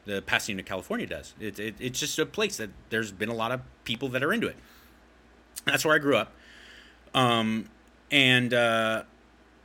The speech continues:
so I was working out at Gold's Gym in Pasadena at the time, and I was still living out there. And Ronnie Coleman comes into town to do a guest posing thing. Now, the manager of Gold's Gym Pasadena at the time was a friend of mine. His name was Ruben. He was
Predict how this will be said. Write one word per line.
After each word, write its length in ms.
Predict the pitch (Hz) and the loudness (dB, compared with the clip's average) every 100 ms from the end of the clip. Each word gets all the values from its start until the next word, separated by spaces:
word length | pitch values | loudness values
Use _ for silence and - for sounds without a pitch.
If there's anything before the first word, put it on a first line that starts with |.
| - _ - _ - - | -20 _ -20 _ -20 -20
so 200 | - 175 | -2 4
I 140 | 165 165 | 4 4
was 180 | 147 147 | 0 0
working 260 | 190 208 | 2 4
out 140 | 160 139 | 4 4
at 140 | 120 | 0
Gold's 260 | 127 127 117 | 0 0 0
Gym 420 | 120 120 117 113 117 | 0 0 0 -6 -6
in 200 | 113 98 | -6 -4
Pasadena 600 | 82 - 202 269 196 196 - - | -8 -6 -4 -2 -4 -6 -12 -6
at 140 | 120 | -6
the 60 | 107 | -6
time, 360 | 104 90 131 | -8 -6 -6
and 100 | 147 | -4
I 40 | 92 | -6
was 100 | 92 | -6
still 260 | - 120 | -6 -4
living 280 | 113 98 87 | -4 -6 -8
out 100 | 82 | -10
there. 260 | 87 92 143 - - - - - | -8 -8 -8 -12 -20 -20 -20 -4
And 200 | 113 117 | -2 2
Ronnie 180 | 147 | 0
Coleman 320 | 170 147 139 131 | 0 -2 -2 -4
comes 320 | - 151 175 | -4 -2 -2
into 160 | 190 | -4
town 380 | 156 117 107 110 | 0 0 0 -4
to 140 | - 117 | -6 -8
do 580 | 101 104 101 98 101 - - | -4 -4 -2 -4 -6 -10 -12
a 120 | 107 | -8
guest 320 | 98 92 - | -6 -6 -2
posing 260 | 123 95 76 | -4 -4 -10
thing. 140 | 73 65 - - _ - - - - - _ _ - - | -16 -18 -20 -20 _ -20 -20 -20 -20 -20 _ _ -16 2
Now, 120 | 127 | 4
the 100 | 123 | 4
manager 380 | 151 196 185 156 | 4 4 4 2
of 80 | 131 | 2
Gold's 220 | 131 127 | 0 0
Gym 120 | 113 | 0
Pasadena 460 | 113 101 110 107 101 | 0 0 -2 -4 -4
at 140 | 98 | -6
the 60 | 87 | -8
time 260 | 101 98 | -6 -4
was 140 | 101 107 | -4 -6
a 80 | |
friend 180 | - 104 | -6 -6
of 60 | 90 | -4
mine. 220 | 95 120 | -6 -6
His 140 | 107 | -6
name 120 | 101 107 | -6 -6
was 100 | 113 | -2
Ruben. 340 | 127 110 107 | -2 -2 -2
He 120 | 113 | -4
was 180 | 110 - | -6 -10